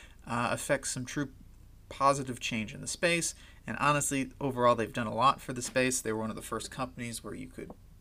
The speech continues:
buy Bitcoin and Ethereum reliably using your bank account and fiat. So they,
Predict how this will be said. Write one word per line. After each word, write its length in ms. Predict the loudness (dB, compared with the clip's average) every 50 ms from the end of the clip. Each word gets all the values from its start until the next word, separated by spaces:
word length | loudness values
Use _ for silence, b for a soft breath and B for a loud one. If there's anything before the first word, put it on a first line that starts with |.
| -16 -10 -6
buy 540 | -6 -4 -2 0 2 4 4 4 2 0 -4 -6 -8
Bitcoin 720 | -8 -8 -8 -10 -8 -6 -2 0 2 2 2 0 -2 -6 -12 B B B B B B B B B B
and 120 | -4 -4 -4
Ethereum 540 | -4 -4 -2 0 0 0 0 0 -2 -2
reliably 840 | -4 -6 -4 -2 2 4 6 8 8 8 6 6 4 2 2 2 -2 -4 -10 -16 -20 -20 -16 -12 -10
using 320 | -8 -6 -6 -6 -6 -8
your 100 | -8 -8
bank 280 | -2 0 0 0 0 -4
account 380 | -8 -6 -2 -2 -2 -2 -2
and 120 | -6 -10 -12
fiat. 580 | -6 -4 -2 0 2 2 2 0 0 -2 -6
So 340 | -4 -2 0 2 2 2 0 -4 -10 B B B B B B B B -20 -18 -4
they, 560 | 0 2 2 4 4 4 4 4 4 2 0